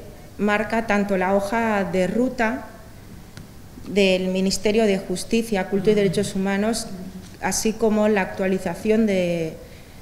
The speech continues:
del contexto social en el que, eh, estamos viviendo hoy en día. Este proyecto de ley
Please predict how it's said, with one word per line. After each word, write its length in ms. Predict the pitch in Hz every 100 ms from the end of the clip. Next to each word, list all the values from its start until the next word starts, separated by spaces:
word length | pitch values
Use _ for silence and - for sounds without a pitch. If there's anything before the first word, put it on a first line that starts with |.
| -
del 220 | 185 185
contexto 520 | 196 180 202 196 214
social 640 | 202 202 - 196 196 214
en 120 | 202 180
el 140 | 175
que, 500 | 175 180 180 196 190
eh, 380 | - 165 156 151
estamos 480 | 196 - 180 175 175
viviendo 380 | 170 170 165 175
hoy 120 | 165
en 140 | 156 151
día. 220 | 151 143 - - - - - - - - - - - - - - - - - -
Este 180 | 214 285
proyecto 400 | 262 233 226 233
de 120 | 202
ley 440 | 190 208 220 240